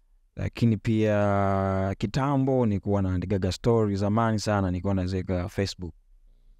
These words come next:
Story tu naandika, naweka Facebook. So, ni kitu ambacho nilikuwa nakipenda na siku moja nije kukifanya na,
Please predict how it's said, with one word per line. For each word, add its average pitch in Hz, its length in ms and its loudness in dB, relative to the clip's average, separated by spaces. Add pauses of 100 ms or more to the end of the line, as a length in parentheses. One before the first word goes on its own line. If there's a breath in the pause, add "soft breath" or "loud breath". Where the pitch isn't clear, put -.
(100)
Story 90 260 2
tu 92 120 0
naandika, 87 460 0
naweka 87 220 -2
Facebook. - 480 -6 (1200)
So, 87 640 -2 (720)
ni 113 80 -4
kitu 131 140 4
ambacho 110 140 2
nilikuwa 101 200 0
nakipenda 92 440 2
na 85 60 0
siku 90 300 -4
moja 92 160 2
nije 87 200 0
kukifanya - 540 -8
na, - 500 -10